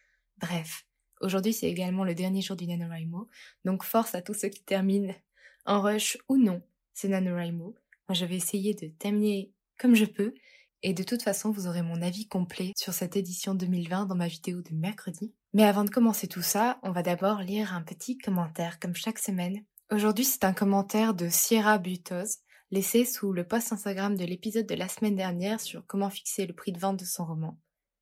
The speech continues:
Elle me dit : « Je viens tout juste de l'écouter. J'aimerais d'abord te remercier d'avoir répondu à cette question. Je me pose énormément la question, maison ou auto-édition, en ce moment. Ton podcast m'a éclairé sur beaucoup de points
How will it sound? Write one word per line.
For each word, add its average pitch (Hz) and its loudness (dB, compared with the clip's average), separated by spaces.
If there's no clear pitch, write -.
Elle 202 2
me 190 4
dit : « - -12
Je 208 -2
viens 208 4
tout 226 2
juste 247 2
de 214 4
l'écouter. 185 -4
J'aimerais 202 6
d'abord 208 2
te 214 -2
remercier 190 0
d'avoir 170 -2
répondu 175 -4
à 190 -6
cette - -10
question. 180 -8
Je - 0
me 190 4
pose 190 -4
énormément 190 2
la 165 -2
question, 202 -4
maison 175 2
ou 160 0
auto-édition, 165 -4
en 190 -4
ce - -4
moment. 160 -4
Ton 196 -6
podcast 208 0
m'a 170 0
éclairé 208 -2
sur 185 -4
beaucoup 214 -4
de 202 0
points 175 -6